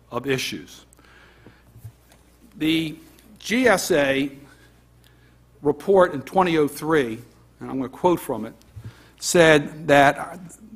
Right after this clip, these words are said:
our first impression report that describes the appearance of the Baltimore Federal Courthouse as, quote, "anonymous and unrelenting,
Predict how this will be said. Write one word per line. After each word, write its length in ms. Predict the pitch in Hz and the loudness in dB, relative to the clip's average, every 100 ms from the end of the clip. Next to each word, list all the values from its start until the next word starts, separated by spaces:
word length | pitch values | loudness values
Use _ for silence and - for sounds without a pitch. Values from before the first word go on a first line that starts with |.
| - _ _ _ _ _ - | -20 _ _ _ _ _ -2
our 500 | 208 175 190 - - | 6 8 8 2 -14
first 400 | - 202 226 - | 2 6 6 4
impression 600 | 190 143 175 165 - 156 | 0 4 4 6 2 0
report 480 | 139 - 131 113 123 | 0 0 0 0 -2
that 180 | 123 110 | -6 -6
describes 520 | 127 - 151 143 147 | -6 2 6 6 4
the 100 | 143 | -2
appearance 480 | 135 165 165 160 - | -2 0 2 2 0
of 60 | 135 | -4
the 60 | |
Baltimore 460 | 131 139 139 135 127 | -2 0 2 0 -2
Federal 320 | - 127 120 | -2 -2 -4
Courthouse 680 | - 170 127 104 104 - - _ - - - _ - | -4 0 0 -2 -6 -10 -20 _ -20 -20 -20 _ 2
as, 460 | 139 135 131 - 147 - - | 4 6 2 -2 -12 -20 -8
quote, 360 | - 151 143 - | 4 4 4 -2
"anonymous 800 | 127 135 170 196 190 170 - - | -2 4 4 4 2 0 -4 -6
and 180 | 143 147 | -4 0
unrelenting, 720 | 151 160 151 147 127 90 90 | 0 2 4 4 2 -2 -14